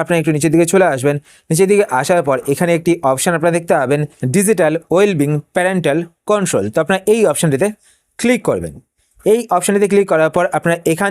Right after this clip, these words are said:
থেকে দেখতে পাবেন আপনারা দিনে কত ঘন্টা আপনাদের ফোনটিকে ইউজ করছেন। তো এখানে দেখতে পাচ্ছেন টুডে, আজকে আমি ছ ঘন্টা ছাব্বিশ মিনিট কিন্তু ফোনটিকে ইউজ করেছি। তারপর এখানে দেখতে পাচ্ছেন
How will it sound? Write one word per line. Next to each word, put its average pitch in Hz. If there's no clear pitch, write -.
থেকে 196
দেখতে 185
পাবেন 139
আপনারা 185
দিনে 180
কত 165
ঘন্টা 151
আপনাদের 165
ফোনটিকে 160
ইউজ 190
করছেন। 120
তো 180
এখানে 202
দেখতে 151
পাচ্ছেন 170
টুডে, 165
আজকে -
আমি 160
ছ -
ঘন্টা 160
ছাব্বিশ 156
মিনিট 165
কিন্তু 165
ফোনটিকে 165
ইউজ 160
করেছি। 202
তারপর 165
এখানে 214
দেখতে 180
পাচ্ছেন 165